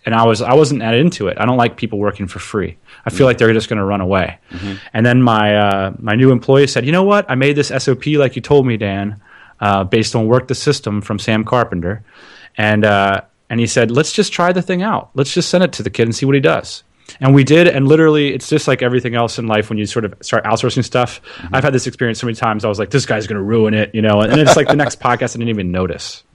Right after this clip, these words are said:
Speaker 2: Right.
Speaker 1: You know, <laughs> it's the same thing.
Speaker 2: Right.
Speaker 1: And then, so Ben, Ben was doing that for a while, and he was just doing such a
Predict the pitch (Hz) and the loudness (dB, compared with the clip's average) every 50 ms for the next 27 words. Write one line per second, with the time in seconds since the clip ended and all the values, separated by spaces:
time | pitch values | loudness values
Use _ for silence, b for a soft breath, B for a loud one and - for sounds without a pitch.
0 | _ - 80 78 - 131 135 - - - 196 - - 202 165 - - - 156 147 | _ -4 -2 0 0 0 0 0 0 0 0 2 2 2 2 0 0 0 0 0
1 | - 185 165 151 143 - 160 151 139 123 - B B B - 76 76 76 73 B | 0 -2 -8 -8 -6 -4 -4 -4 -4 -6 -10 B B B -8 -6 -6 -8 -10 B
2 | B B B B 165 160 165 175 180 175 170 160 - 170 156 131 170 180 196 190 | B B B B 0 2 2 4 2 2 0 0 -2 -2 -2 0 0 -2 -2 -4
3 | - 147 - 160 170 180 170 147 131 151 156 156 151 139 - - 135 120 117 123 | -8 -4 -2 0 0 0 -2 -2 -2 -4 -2 -2 -2 -4 -4 -4 -4 -2 -2 0
4 | 123 143 165 190 185 151 127 123 - - 120 117 120 120 117 - - 120 - 139 | 0 2 2 2 2 0 0 -2 -2 -2 -2 -2 0 0 -2 -2 -6 -6 -2 -2
5 | 123 117 - 123 - 120 | -2 0 -2 -4 -4 -4